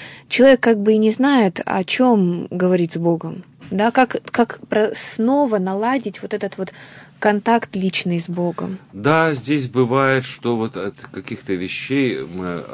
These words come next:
Speaker 2: отстали, отвыкли, они даются нам тяжело.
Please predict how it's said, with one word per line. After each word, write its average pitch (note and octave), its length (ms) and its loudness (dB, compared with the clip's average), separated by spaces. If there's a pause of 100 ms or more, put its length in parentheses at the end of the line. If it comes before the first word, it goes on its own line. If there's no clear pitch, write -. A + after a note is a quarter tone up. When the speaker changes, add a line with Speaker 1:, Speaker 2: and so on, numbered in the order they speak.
(120)
Speaker 2:
отстали, B2 560 -2
отвыкли, G2 540 -4
они F#2 220 -2
даются F#2 580 -4
нам F2 280 -8 (280)
тяжело. G2 500 -4